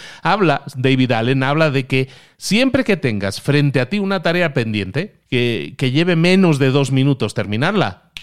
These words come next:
vamos a por ella. ¿De acuerdo? Entonces, victorias rápidas. Busquemos tareas que si vemos que no estamos siendo enfocados y concentrados, a lo mejor es que necesitamos alguna victoria rápida. Estamos enfocados en tareas, en súper grandes piedras,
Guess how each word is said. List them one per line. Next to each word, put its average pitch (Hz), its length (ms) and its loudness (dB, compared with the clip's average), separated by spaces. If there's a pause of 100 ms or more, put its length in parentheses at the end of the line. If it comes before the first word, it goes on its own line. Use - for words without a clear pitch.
(100)
vamos 113 340 -2
a 87 80 -10
por 80 120 -10
ella. 65 320 -10 (240)
¿De 117 100 -2
acuerdo? 196 260 2
Entonces, 202 480 2
victorias 208 640 0
rápidas. 143 480 0
Busquemos 208 560 0
tareas 175 380 0 (240)
que 139 220 -2
si 123 200 -2
vemos 196 500 2
que 131 120 -2
no 127 160 0
estamos 151 380 -4
siendo 147 360 0
enfocados 135 640 -2
y 117 60 -8
concentrados, 127 720 -2 (220)
a - 80 -4
lo 170 60 0
mejor 170 240 0
es 208 80 -4
que 277 80 -4
necesitamos 190 460 -2
alguna 151 280 0
victoria 120 440 0
rápida. 120 340 0
Estamos 135 320 -2
enfocados 135 460 -2
en 135 120 -2
tareas, 139 460 -2
en 143 240 0
súper 147 440 0
grandes 185 420 0
piedras, 170 440 2